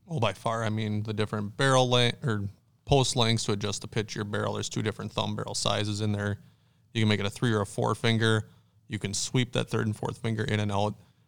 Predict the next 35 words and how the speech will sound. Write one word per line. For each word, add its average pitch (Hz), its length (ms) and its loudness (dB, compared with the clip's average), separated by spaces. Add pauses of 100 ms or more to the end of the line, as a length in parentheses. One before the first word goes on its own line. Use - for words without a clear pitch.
(100)
And - 60 -8
that's 151 140 2
all 143 80 4
something 120 220 2
that 107 100 0
a 101 40 -4
guy 98 160 -4
needs 113 200 -8
to - 80 -8
play 107 220 -6
around 107 260 -2
with. 104 100 -2
When 107 120 -2
I 104 80 0
first 113 240 -2
got 104 180 4
mine, 104 220 4
I 107 100 6
played 120 220 4
around 110 180 4
with 107 100 2
it 107 60 0
as 107 100 0
a 104 60 -2
four 110 240 -6
finger. 113 340 0
I 107 60 -2
actually 110 300 -2
really 104 200 0
enjoyed 120 340 2
the 120 60 0
four. 117 400 0 (680)
And 101 320 2 (100)
I 113 60 -2
actually 120 300 -2